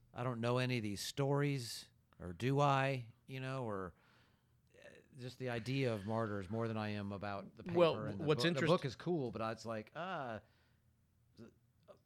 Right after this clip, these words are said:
Speaker 1: mar-, it makes it extra cool that it's martyrs. Something about that,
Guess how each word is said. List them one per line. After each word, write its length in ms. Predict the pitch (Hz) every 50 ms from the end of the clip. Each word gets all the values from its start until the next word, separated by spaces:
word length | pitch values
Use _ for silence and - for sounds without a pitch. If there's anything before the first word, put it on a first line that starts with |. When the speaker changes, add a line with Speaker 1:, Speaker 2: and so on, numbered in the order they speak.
| _ _ -
Speaker 1:
mar-, 200 | 117 120 127 131 -
it 120 | 139 131
makes 240 | 127 156 160 - -
it 80 | 147 135
extra 280 | 143 151 - - 139 120
cool 340 | - - 139 131 120 113
that 140 | 104 104 101
it's 340 | 101 98 - - - - - _ _ _ _ _ - - _ _ _ _ _ _ _ -
martyrs. 500 | 110 110 117 127 120 98 95 85 82 -
Something 200 | - 139 147 147
about 280 | 113 123 120 120 113 -
that, 180 | 113 104 104